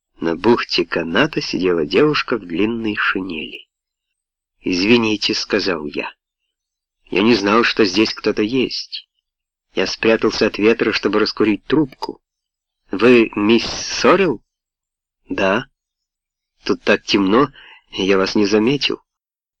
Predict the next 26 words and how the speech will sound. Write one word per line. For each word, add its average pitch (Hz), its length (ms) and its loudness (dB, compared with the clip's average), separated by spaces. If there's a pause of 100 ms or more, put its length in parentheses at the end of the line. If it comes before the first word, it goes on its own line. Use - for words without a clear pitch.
(240)
И 95 60 -2
я 95 380 0
не 110 160 2
увидела 120 460 4
бы 113 140 4
вас, 113 380 2
не 120 140 4
зажги 117 380 4
вы 123 140 2
спичку, 127 580 -2 (560)
да 90 100 2
и 90 80 4
теперь 131 320 4
видна 107 300 4
лишь 127 240 4
ваша 131 240 0
трубка. - 520 -2 (920)
Откуда 151 360 4
вам 127 200 4
известно 120 400 2
моё 123 200 4
имя?» 82 380 -2 (1000)
«Я 104 300 -2
капрал 110 340 0
отделения 110 500 4
охраны. 113 540 -2